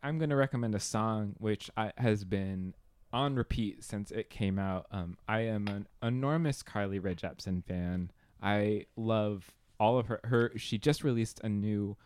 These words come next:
um, B-side album from, um, her album, The Loneliest Time.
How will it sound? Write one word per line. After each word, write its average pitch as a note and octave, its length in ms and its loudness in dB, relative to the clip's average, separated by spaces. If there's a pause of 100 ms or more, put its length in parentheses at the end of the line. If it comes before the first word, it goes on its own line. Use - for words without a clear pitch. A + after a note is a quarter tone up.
(220)
um, F2 400 -4
B-side A2 600 0
album F#2 580 -2 (380)
from, F#2 580 -2
um, F#2 320 -4 (760)
her F#2+ 460 -4 (440)
album, G2 320 -2
The F#2+ 80 0
Loneliest A2 600 0
Time. F2+ 480 -4